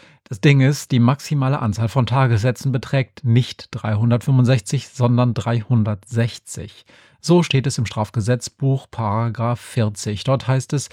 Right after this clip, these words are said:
die Geldstrafe wird in Tagessätzen verhängt. Sie beträgt mindestens fünf und, wenn das Gesetz nichts anderes bestimmt, höchstens dreihundertsechzig volle Tagessätze.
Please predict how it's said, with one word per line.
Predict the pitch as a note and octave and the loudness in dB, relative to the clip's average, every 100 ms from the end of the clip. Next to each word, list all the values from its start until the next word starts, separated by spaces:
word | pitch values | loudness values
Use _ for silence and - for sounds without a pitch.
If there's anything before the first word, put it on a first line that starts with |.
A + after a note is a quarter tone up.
| - - - | -18 -12 -6
die | |
Geldstrafe | A2 D#3+ - D3 C#3 B2 | -2 -2 -2 -2 -2 -2
wird | G#2 | -2
in | G#2 | -2
Tagessätzen | G2+ C3 B2 - B2 - C#3+ | -2 -2 -4 -2 -4 -2 -8
verhängt. | A2 A#2 B2 C3 A#2 | -2 2 4 4 2
Sie | B2+ | -2
beträgt | A2+ - A#2+ - | -4 -4 -6 2
mindestens | A2+ G2+ - F#2+ | 2 2 -2 -12
fünf | - D3+ F3 F3 - - - | 2 4 4 2 -8 -16 0
und, | F3 F3+ - | 4 4 0
wenn | A#2 G2+ | -2 0
das | A2 - | -2 -4
Gesetz | G#2+ A2+ G#2+ - | -4 -4 -6 -4
nichts | A#2 - | -4 -2
anderes | B2+ A2 G#2+ - | -2 -2 -4 -6
bestimmt, | A#2 - C#3 C#3+ - - - | -6 0 2 2 -2 -20 -14
höchstens | - C#3 D#3+ - D#3+ C#3+ | 2 4 4 -2 -4 -4
dreihundertsechzig | - B2+ C3 A2 B2+ A#2+ B2 - A2+ G#2+ G#2 - - B2 A2+ - | -2 2 2 4 2 2 -2 -4 -6 -4 -4 -8 -10 -8 -8 -10
volle | - G2+ G#2 | -6 -4 -4
Tagessätze. | - G2+ G2 - A2+ - D#3 | -6 -8 -8 -12 -16 -18 -20